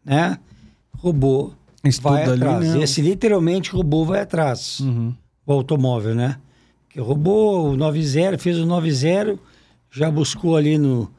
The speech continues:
Speaker 1: Cinesp Cidadão, vai atrás. É um trabalho difícil também, tá? Porque o cara que rouba o carro, ele tá ali pra roubar o carro mesmo, ele não tá ali pra, como a carga, que ele quer a carga e de repente ele vai devolver o cavalo, né?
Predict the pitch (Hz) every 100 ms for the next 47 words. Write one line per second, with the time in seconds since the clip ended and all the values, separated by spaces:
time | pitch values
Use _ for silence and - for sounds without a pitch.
0 | _ _ - 147 139 143 - - 165 180
1 | 156 151 185 - 226 240 208 190 226 -
2 | - - - - _ _ - 196 214 220
3 | 196 208 143 - 202 - - - 160 170
4 | 226 - _ _ _ _ _ _ _ 135
5 | 165 - - 156 117 156 143 139 135 127
6 | 120 113 110 - _ _ _ - 117 -
7 | 170 - 156 170 147 135 160 156 135 113
8 | 95 - _ _ _ _ - - - -
9 | - - 151 135 147 147 139 135 131 131
10 | 123 139 - 143 123 131 139 185 165 131
11 | 113 120 131 147 175 165 110 - - -
12 | _ _ 160 160 139 160 156 156 143 143
13 | 131 - 151 131 - 151 165 170 160 139
14 | 120 160 135 139 135 131 127 127 135 123
15 | 120 120 175 185 139 117